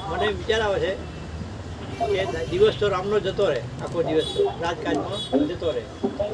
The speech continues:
પણ રાતે બહુ મહેલમાં જતા રહે તો રાત શી જતી હશે?"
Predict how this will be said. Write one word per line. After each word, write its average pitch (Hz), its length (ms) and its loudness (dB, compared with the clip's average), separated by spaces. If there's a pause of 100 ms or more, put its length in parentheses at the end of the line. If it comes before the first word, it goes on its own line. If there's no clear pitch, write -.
(280)
પણ 156 120 2
રાતે 180 340 2
બહુ 202 720 2
મહેલમાં 214 320 4
જતા 226 220 4
રહે 151 160 0 (400)
તો 160 140 -2
રાત 190 200 -2
શી - 100 -6
જતી 220 340 4
હશે?" - 320 -8